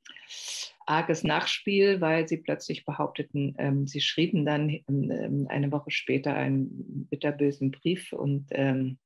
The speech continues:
verlangten und behaupteten, dass, verlangten, dass das aus dem Film kommt. Margarete hätte gelogen, das würde alles nicht stimmen, was sie da erzählt.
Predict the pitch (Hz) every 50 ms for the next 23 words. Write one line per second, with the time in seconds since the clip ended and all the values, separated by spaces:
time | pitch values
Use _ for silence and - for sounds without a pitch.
0 | _ _ _ _ _ - - - - _ _ _ - 143 131 127 131 135 139 139
1 | 139 - - 135 - - - _ _ _ _ _ _ _ _ _ _ _ _ _
2 | _ - - - _ _ - 147 135 131 127 113 110 131 143 - - 135 135 135
3 | 131 127 127 - - - - - - 131 127 131 143 143 - - 131 131 135 -
4 | - 135 - - - - - - 139 135 - - 143 156 165 - - 160 147 139
5 | 143 143 139 131 123 131 139 - 131 139 135 - 127 - - - - 131 135 -
6 | 135 131 135 135 135 135 - 139 139 - - - - - - - - - - -
7 | - - - - - - 135 139 - _ _ - - - - - - - - _
8 | - 147 - - - - - - - - _ - - - - - - - -